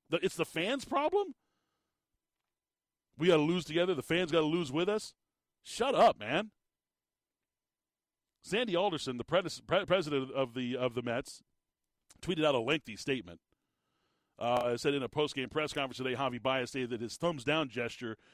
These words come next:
during the game was a message to fans who recently have booed him and other players for their poor performance. These comments and any gestures by him or other players with a similar intent are totally unacceptable and will not be tolerated.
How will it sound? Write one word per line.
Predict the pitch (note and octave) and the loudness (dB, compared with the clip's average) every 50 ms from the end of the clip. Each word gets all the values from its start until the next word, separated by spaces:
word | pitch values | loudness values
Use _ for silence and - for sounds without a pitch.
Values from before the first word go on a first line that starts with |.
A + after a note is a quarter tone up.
| _ _ - | _ _ -4
during | D3 D3+ D3 C3 | -2 -2 -2 0
the | B2 | 0
game | C3+ C#3 C#3 C3 | 0 0 0 0
was | A#2+ A#2 | -2 -2
a | A#2 | -2
message | B2 C#3 D3+ C#3+ - B2+ - | 0 2 2 2 0 -4 -10
to | - | -10
fans | - - D3+ C#3+ C3+ A#2+ | -4 0 0 0 0 -2
who | B2 A#2 | -6 -8
recently | A2 C3 D3+ C#3+ - C3+ B2+ B2 | -4 -4 -4 -4 -4 -4 -2 -2
have | A2+ - F#2 | -4 -4 -2
booed | A2+ D3 D#3 D#3+ B2+ | 0 2 2 2 0
him | G#2 D3 C3 B2+ | -2 -2 -2 -2
and | A#2+ A#2 | -2 -2
other | C3 B2+ A#2+ - | -2 -2 -2 -6
players | - - E3+ D#3+ C#3+ C3+ - | -2 -2 0 0 0 -2 -4
for | A#2+ B2 | -4 -6
their | A#2+ A2+ | -6 -6
poor | - - C#3 C3+ - | -6 -4 -6 -6 -6
performance. | - G#2+ - D#3 D#3+ D3 A#2 F2+ - - - _ _ _ _ _ _ _ _ _ _ - | -8 -8 -4 -2 -2 -2 -2 -4 -12 -18 -20 _ _ _ _ _ _ _ _ _ _ -4
These | C#3 F3+ F#3 - | -4 -4 -4 -4
comments | - F3 F3 F3 D#3+ D#3 D#3+ D#3+ - | -4 -2 -2 0 0 0 -2 -2 -2
and | A#2+ B2+ | -4 -4
any | E3 E3 C3+ | -2 -2 -4
gestures | A#2 - D3+ D#3+ D3+ - C#3 A#2+ | -4 0 0 0 0 -2 -6 -8
by | A2+ C3 B2 A#2+ | -4 -2 -2 -2
him | G#2+ D#3+ F3 D#3 | -2 -2 -2 0
or | D3+ D3 F3 | 0 0 0
other | F3+ D#3 | -2 -2
players | - C#3+ C3+ C3 C3+ D3 C#3+ - _ _ _ _ _ - | -4 -2 -2 0 0 -2 -4 -6 _ _ _ _ _ -8
with | C3 B2 | -4 -4
a | B2+ | -4
similar | - - E3 E3 D#3 C#3+ C#3 | -4 -2 -2 -2 -2 -2 -4
intent | C3 A#2+ - C#3+ C#3+ E3+ - - _ _ _ _ _ _ - | -4 -6 -4 -2 -2 -2 -2 -6 _ _ _ _ _ _ 0
are | C#3+ C#3+ C3+ _ | 0 0 0 _
totally | - - - F#3 G#3 G#3+ G#3+ G3 G3 F3 | -10 -4 4 4 4 4 4 0 2 0
unacceptable | F3+ F3+ F3+ - - - D#3+ D3 - C#3+ C#3 D3 D3+ D3+ _ _ _ _ _ _ - - | 0 -2 -4 -4 0 0 0 0 0 -4 -4 -2 -2 -2 _ _ _ _ _ _ -6 -4
and | D#3 D#3 C#3+ | -4 -2 0
will | D3 D3 | 0 0
not | C#3+ D#3 E3+ F#3 - | 2 2 2 2 2
be | C#3 D3+ | -2 -6
tolerated. | C#3+ - D3 D3+ D3 B2+ A2 G2 E2 D#2 - - - | -6 -2 0 2 2 2 0 -2 -6 -10 -14 -20 -20